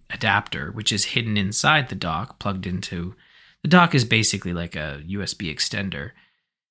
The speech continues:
Um, when you, when you turn on your Steam Deck, get it all on the screen, all you have to do is pick up the controller from the controller dock. Seconds later, it connects to the Steam Deck, and you're good. You're off to the races. You're playing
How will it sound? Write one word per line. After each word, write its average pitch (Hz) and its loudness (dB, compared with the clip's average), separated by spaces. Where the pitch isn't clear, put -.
Um, 107 2
when 127 8
you, 127 6
when 127 4
you 117 2
turn 180 10
on 180 10
your 165 8
Steam 143 4
Deck, 131 4
get 117 0
it 113 2
all 123 8
on 123 4
the 117 0
screen, 110 2
all 147 8
you 170 10
have 143 6
to 113 -6
do 147 6
is 101 2
pick - -2
up 180 2
the 156 0
controller 127 2
from 104 -4
the 98 -4
controller 135 0
dock. 92 -6
Seconds 170 4
later, 120 4
it 113 -4
connects 120 0
to - -4
the 110 0
Steam 104 -2
Deck, 90 -10
and 117 -2
you're 107 0
good. 110 0
You're 98 2
off 123 4
to 123 2
the 113 0
races. 101 -2
You're 90 -6
playing 131 6